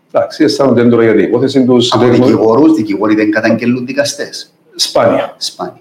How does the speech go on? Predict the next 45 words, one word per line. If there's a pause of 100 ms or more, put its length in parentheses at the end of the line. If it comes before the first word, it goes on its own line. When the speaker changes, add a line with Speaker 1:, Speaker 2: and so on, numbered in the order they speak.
(100)
Speaker 1:
Σπάνια. (220)
Speaker 2:
Και
αν
είναι,
Speaker 1:
Ναι.
Speaker 2:
είναι
θέματα
συμπεριφοράς; (100)
Speaker 1:
Σπάνια
και
με,
εμείς,
ε,
με,
σας
είπα,
με, (120)
προτρέπουμε
όπου
υπάρχει
Speaker 2:
Μμμ. (140)
Speaker 1:
σοβαρό
πρόβλημα, (460)
Ε,
κάποτε
μας
είπαν
ότι,
"Ξέρετε,
οι
δικηγόροι
δεν
μπορούν
να,
να
απευθυνθούν,
διότι
θα
στιγματιστούν
ή
κάποιοι
θα
τους,
ε".
Speaker 2:
Μμμ.